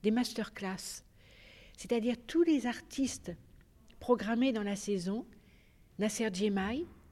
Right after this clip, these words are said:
qui est auteur et metteur en scène, Laetitia Guédon, qui est metteur en scène, Maya Sandoz, qui est metteur en scène,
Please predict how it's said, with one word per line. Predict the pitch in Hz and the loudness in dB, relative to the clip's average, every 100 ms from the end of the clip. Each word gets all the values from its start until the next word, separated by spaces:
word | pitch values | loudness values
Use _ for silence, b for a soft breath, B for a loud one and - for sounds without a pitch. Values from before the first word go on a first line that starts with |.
| - | -20
qui | - 202 | -6 -4
est | 208 | 0
auteur | 226 220 233 226 | 0 -2 -2 -2
et | 202 | 0
metteur | 196 196 202 | -2 -4 -4
en | 185 | -4
scène, | 190 - 202 254 254 b b b b b b | -6 -6 -4 -2 -2 b b b b b b
Laetitia | 190 208 226 - 208 | -2 0 -2 -2 -2
Guédon, | 196 208 196 233 | 0 0 0 0
qui | 269 - | -2 -4
est | |
metteur | 190 190 196 185 | -6 -6 -6 -6
en | |
scène, | 185 - 208 247 214 | -6 -4 -4 -2 0
Maya | 196 190 | 0 -2
Sandoz, | 180 196 185 220 233 | -2 -2 0 2 0
qui | - | -2
est | 196 | -4
metteur | 190 196 180 | -4 -6 -6
en | 180 | -6
scène, | - 214 247 | -4 -2 0